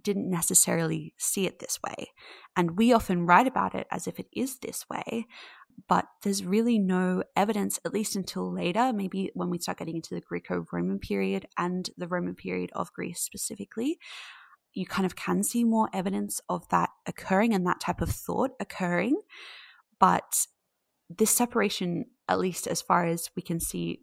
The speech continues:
like, through sources, didn't necessarily exist in the way that we see it today and the way that we interpret it today as well. So, and then also the separation of the divine and nature wasn't necessarily something that occurred either.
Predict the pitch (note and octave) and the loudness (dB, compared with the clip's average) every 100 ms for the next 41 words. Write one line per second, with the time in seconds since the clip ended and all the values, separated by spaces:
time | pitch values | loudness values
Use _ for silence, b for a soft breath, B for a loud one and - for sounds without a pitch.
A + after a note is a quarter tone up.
0 | _ - D#3+ - - - - F#3 E3 - | _ -10 -10 -12 -20 -20 -10 -6 -2 -2
1 | F#3 F3+ F3 E3 - - B3+ C4 A#3+ A#3 | -2 -2 -4 -4 -8 -2 0 0 0 -2
2 | - G3 F#2 - - - - - E3+ E3+ | -2 0 -2 -4 -6 -6 -8 -4 0 0
3 | E3 D#3+ E3+ - - - - B B - | -2 -4 -6 -4 -4 -4 -6 B B -6
4 | - E3 D#3+ D#3+ D#3 - E3+ D#3 - - | 0 2 2 0 -2 -4 -4 -6 -8 -4
5 | G#3+ - - _ - - - - B B | -4 -4 -12 _ -16 -12 -12 -14 B B
6 | B B - F3 F3 E3 - F3 F3 - | B B -4 0 2 2 2 2 0 -4
7 | _ _ F3+ F3+ F3+ - F3 F3+ E3+ E3+ | _ _ 0 2 2 2 -2 -2 -4 -4
8 | - - E3+ - F3 - E3+ D#3+ F#3 G#3 | -4 -4 -4 -4 -6 -6 -8 0 2 2
9 | G#3+ F#3 F#3 F3 E3+ - - - - F#3 | 0 -2 -4 -4 -2 -4 -4 0 0 0
10 | B B B B B _ F#3+ F3+ F3 - | B B B B B _ -2 0 2 -2
11 | E3+ - - D#3+ F3+ - E3+ - - - | -4 -6 -2 -2 -2 -4 -6 -4 -6 -8
12 | - - - - E3+ E3+ F3 - - E3 | -8 -8 -8 -8 -6 0 0 -2 -4 -4
13 | - - - | -4 -6 -6